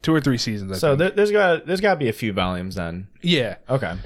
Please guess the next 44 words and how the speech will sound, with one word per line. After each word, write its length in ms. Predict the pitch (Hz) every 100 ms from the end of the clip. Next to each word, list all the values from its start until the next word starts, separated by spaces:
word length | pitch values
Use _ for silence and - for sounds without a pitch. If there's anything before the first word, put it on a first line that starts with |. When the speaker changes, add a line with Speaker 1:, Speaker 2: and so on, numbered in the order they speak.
| -
Speaker 1:
Like, 120 | 156 160
it's 120 | 175
enough 240 | 185 180
for, 140 | 175 160
like, 140 | 147
you 60 | 160
know, 120 | 175
the 80 | 156
deluxe 280 | 151 143 -
edition 360 | 147 139 147
books? 400 | 147 147 143 -
Speaker 2:
Y-, 120 | 175 165
yeah, 260 | 156 123
like 220 | 110 117 107
the, 280 | 110 101 -
like 240 | 120 104
they 80 | 113
have 180 | 107 160
Speaker 1:
Yeah, 200 | 151 110
Speaker 2:
for 40 | 104
Death 140 | 110
Speaker 1:
it, 160 | 139 156
Speaker 2:
Note 80 | 110
and 80 | 110
Speaker 1:
they 60 | 156
have 120 | 151
Speaker 2:
Berserk 80 | 110
and 80 |
Speaker 1:
three 240 | 107 139 113
Speaker 2:
stuff. 180 | 104 104
Speaker 1:
for 240 | - 117 107
Hellsing. 480 | 117 104 104 95 _ _ _ -
Speaker 2:
Oh, 220 | 349 110 - 127
okay. 260 | 131 90
Speaker 1:
Yeah. 220 | 143 104 90 _
Speaker 2:
So 180 | - 127
they, 100 | 117 139 139
they 140 | 139
probably, 520 | 135 180 165 143 117 _ -
they 100 | 113
probably 340 | - 151 123
crammed 340 | - 123 110 107
in, 160 | 107
like, 360 | 98 90 82 -